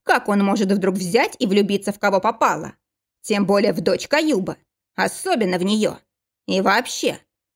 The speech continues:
он ещё и умный, говорят. Он князь». Запрокинув голову, Шала звонко расхохоталась.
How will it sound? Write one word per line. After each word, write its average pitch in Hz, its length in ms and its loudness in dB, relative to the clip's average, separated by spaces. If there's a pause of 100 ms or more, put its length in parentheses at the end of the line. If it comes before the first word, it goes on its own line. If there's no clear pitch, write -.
он 196 200 2
ещё 196 280 -2
и - 180 0
умный, 233 340 2
говорят. 190 600 -2 (340)
Он 196 300 2
князь». - 580 -2 (680)
Запрокинув 196 680 -4
голову, 262 440 0 (200)
Шала 185 500 -2
звонко 185 440 -2
расхохоталась. 185 920 -6